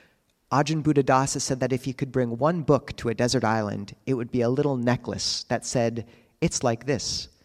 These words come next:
which is hilarious <laughs> and true. It's like this. This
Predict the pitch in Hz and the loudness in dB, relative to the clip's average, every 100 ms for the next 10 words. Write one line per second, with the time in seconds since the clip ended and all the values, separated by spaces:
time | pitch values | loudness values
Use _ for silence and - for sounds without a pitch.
0 | _ _ _ _ - 127 143 - 135 139 | _ _ _ _ -2 0 2 2 4 4
1 | 123 101 - - - 135 143 - - - | 4 2 -6 -8 -4 -2 -4 -8 -14 -20
2 | - - 143 139 196 160 104 - _ _ | -20 -8 -6 -4 -2 -2 -4 -12 _ _
3 | _ _ _ - 135 - 139 127 123 131 | _ _ _ -6 -4 -2 -2 -4 -6 -12
4 | 107 - - - _ _ _ _ _ _ | -10 -10 -12 -16 _ _ _ _ _ _
5 | _ _ _ _ _ _ _ _ _ _ | _ _ _ _ _ _ _ _ _ _
6 | _ _ _ _ _ _ _ _ _ _ | _ _ _ _ _ _ _ _ _ _
7 | _ - - - _ _ _ _ _ _ | _ -20 -20 -20 _ _ _ _ _ _
8 | _ _ _ _ _ _ _ _ _ _ | _ _ _ _ _ _ _ _ _ _
9 | _ 151 156 - | _ -4 0 0